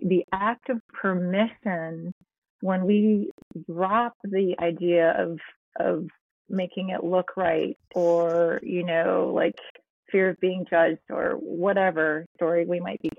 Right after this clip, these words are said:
carrying, that opens up a portal for us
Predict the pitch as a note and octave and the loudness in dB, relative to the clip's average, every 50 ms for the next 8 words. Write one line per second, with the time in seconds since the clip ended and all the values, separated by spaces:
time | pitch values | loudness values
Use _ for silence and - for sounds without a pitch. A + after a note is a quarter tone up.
0 | _ - F#3 F#3+ F#3+ F3 E3 D#3+ D#3 - _ _ - _ _ _ _ _ _ _ | _ -6 -4 -2 -2 -2 -2 -4 -10 -18 _ _ -20 _ _ _ _ _ _ _
1 | - G#3 G#3 A3 B3 C4+ - - A#3+ A3+ A#3 A#3 - - A3 G#3 G3 F#3+ F#3 F#3+ | 0 2 2 2 2 0 0 2 2 2 2 2 -2 -4 -6 -4 -4 -6 -10 -12
2 | - - - - F3 - - E3+ F3+ - _ - - _ F#3 F#3 F#3+ F#3+ G3 F#3+ | -14 -4 0 0 0 0 0 -4 -6 -6 _ -20 -8 _ -2 -2 0 -2 -4 -4
3 | G3 G3 F3+ F#3 - - F#3 - - - F3 F3 F3 | -2 -4 -4 -4 -6 -8 -8 -4 -2 -2 -2 -2 -4